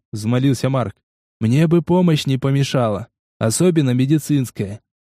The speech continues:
Я вообще-то две пули в живот словил, а потом все дерьмом залил.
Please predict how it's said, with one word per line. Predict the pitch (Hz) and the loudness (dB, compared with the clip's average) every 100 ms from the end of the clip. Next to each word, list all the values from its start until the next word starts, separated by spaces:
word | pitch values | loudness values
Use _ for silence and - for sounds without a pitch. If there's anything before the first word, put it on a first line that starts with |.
| - | -4
Я | 113 131 165 | 0 4 4
вообще-то | 170 - 185 180 175 | 2 2 0 2 2
две | 160 180 | 2 2
пули | 151 208 180 | 2 2 2
в | |
живот | 127 151 165 147 | 2 2 2 0
словил, | 123 127 131 104 - _ _ | -2 0 0 -2 -10 _ _
а | 107 | -2
потом | 104 127 175 185 | 0 0 2 2
все | 170 165 | 2 0
дерьмом | 170 180 165 156 147 | 2 2 2 0 0
залил. | 139 143 143 123 | 0 0 0 0